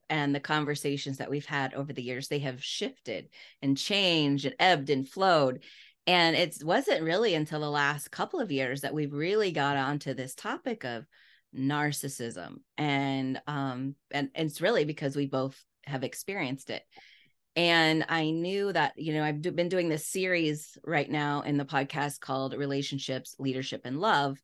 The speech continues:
And to me, narcissism is, carries in all areas. We see it in,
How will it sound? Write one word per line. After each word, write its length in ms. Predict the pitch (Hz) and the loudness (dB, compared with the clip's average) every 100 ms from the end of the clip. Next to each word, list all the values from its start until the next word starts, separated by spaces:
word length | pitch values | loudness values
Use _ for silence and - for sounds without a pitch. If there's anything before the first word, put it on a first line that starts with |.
| _ _ - _ _ | _ _ -20 _ _
And 440 | 196 185 175 170 160 _ _ _ - | 2 6 6 4 0 _ _ _ -6
to 80 | 196 | -2
me, 600 | 190 208 247 220 175 165 | 0 0 2 4 4 2
narcissism 800 | 160 160 160 156 160 156 147 147 _ _ | 2 0 -2 -4 -2 0 0 -2 _ _
is, 420 | 147 143 139 - - _ | 2 2 0 -6 -16 _
carries 380 | - 151 139 139 | -4 0 2 2
in 140 | 131 - | -2 -2
all 300 | 135 135 120 | 0 0 -2
areas. 640 | 139 135 110 87 143 - _ | -2 -2 -2 -6 -10 -16 _
We 140 | 139 139 | -4 -4
see 260 | 147 147 | -2 0
it 140 | 135 - | 0 0
in, 280 | 135 127 | -4 -4